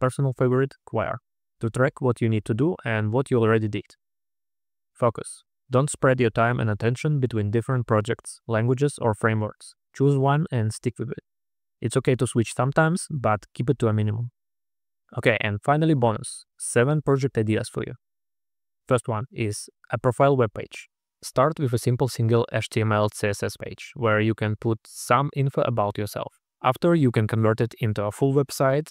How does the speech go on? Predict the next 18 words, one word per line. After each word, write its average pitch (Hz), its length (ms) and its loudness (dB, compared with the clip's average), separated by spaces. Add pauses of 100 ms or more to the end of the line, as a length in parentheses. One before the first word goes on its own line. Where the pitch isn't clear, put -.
add 107 220 -8
portfolio, 131 800 0
blog, 117 420 0 (160)
some 107 280 -4
J 117 160 0
S 131 100 -2
features, 131 520 -2 (120)
et - 120 -8
cetera. - 320 -8 (760)
Tic-tac-toe. - 640 -4 (640)
Again, 117 400 0
start 110 340 0
simple, 165 540 0 (140)
create 104 300 -2
a - 40 -4
game 135 260 0
board, 139 320 2 (180)
allow 107 240 -2